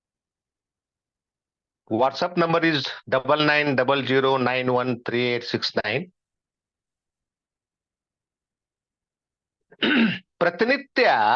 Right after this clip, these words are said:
ಬೆಳಗ್ಗೆ ಏಳು ಗಂಟೆಗೆ ಉಡುಪಿಯಿಂದ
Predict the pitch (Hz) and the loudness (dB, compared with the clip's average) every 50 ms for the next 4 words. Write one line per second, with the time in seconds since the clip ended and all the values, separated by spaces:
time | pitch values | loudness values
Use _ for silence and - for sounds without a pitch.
0 | 151 190 151 139 147 160 196 196 175 160 175 175 139 107 98 104 107 101 156 180 | 2 0 0 -2 0 0 0 -2 -2 -4 -2 -2 0 0 -2 -2 -4 -6 -8 -10
1 | _ _ _ _ _ _ _ _ - 147 156 185 220 247 247 214 196 190 180 185 | _ _ _ _ _ _ _ _ -2 0 2 2 2 2 2 0 0 -2 -2 -4
2 | 185 165 127 127 - - _ _ _ _ _ _ _ _ _ _ _ _ _ _ | -4 -4 -4 -6 -8 -10 _ _ _ _ _ _ _ _ _ _ _ _ _ _
3 | _ _ _ _ _ _ _ - 156 185 220 - - 262 262 226 196 202 208 | _ _ _ _ _ _ _ 2 4 4 2 2 0 0 2 2 2 2 4